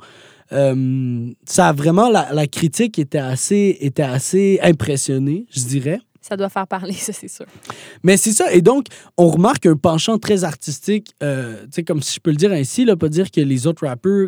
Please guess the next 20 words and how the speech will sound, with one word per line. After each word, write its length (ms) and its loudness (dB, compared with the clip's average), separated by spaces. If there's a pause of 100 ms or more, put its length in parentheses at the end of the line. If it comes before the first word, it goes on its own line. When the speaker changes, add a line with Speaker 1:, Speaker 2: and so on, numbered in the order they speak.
Speaker 1:
qui, 240 -8
qui, 240 -8 (260)
qui 120 -4
parlent 360 -2
de 220 -2
sujets 460 -2
plus 340 0
traditionnels, 880 0
euh, 260 0
au 120 -2
milieu 320 2
ne 100 0
le 60 -4
sont 220 -6
pas. 260 -2 (420)
Mais 220 4
comme 260 0
l'a 80 2
expliqué 380 -4
Manu, 400 0